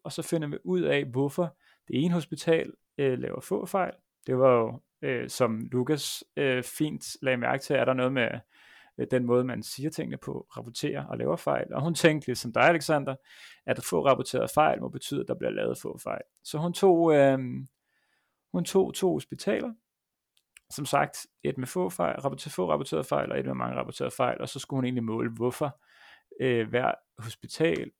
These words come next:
egentlig så ud, som de gjorde. Hvorfor var det, det ene hospital havde få rapporterede fejl, og det andet havde, øh, mange rapporterede fejl?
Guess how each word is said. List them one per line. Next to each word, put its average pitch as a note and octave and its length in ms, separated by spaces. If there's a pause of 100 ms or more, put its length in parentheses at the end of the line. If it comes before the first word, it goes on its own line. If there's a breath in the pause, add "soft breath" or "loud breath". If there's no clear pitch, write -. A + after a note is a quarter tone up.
(220)
egentlig - 400
så - 120
ud, C2+ 180
som - 180
de - 120
gjorde. - 340 (360)
Hvorfor C3 240
var B2 80
det, A#2+ 140
det B2 80
ene A#2+ 100
hospital A#2+ 480
havde A#2+ 160
få B2+ 320
rapporterede - 360
fejl, - 340
og - 100
det - 100
andet - 280 (200)
havde, B2 260 (520 soft breath)
øh, - 360 (300)
mange C3 300
rapporterede - 340
fejl? - 280